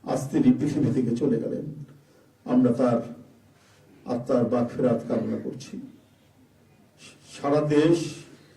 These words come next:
এবং সারা বিশ্ব এই নিপীড়িত মজলুম নেত্রী তার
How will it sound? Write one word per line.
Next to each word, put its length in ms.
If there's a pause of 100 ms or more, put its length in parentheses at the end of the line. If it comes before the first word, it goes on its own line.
(120)
এবং 200
সারা 320
বিশ্ব 540 (1500)
এই 220 (560)
নিপীড়িত 520
মজলুম 1040
নেত্রী 520 (1400)
তার 180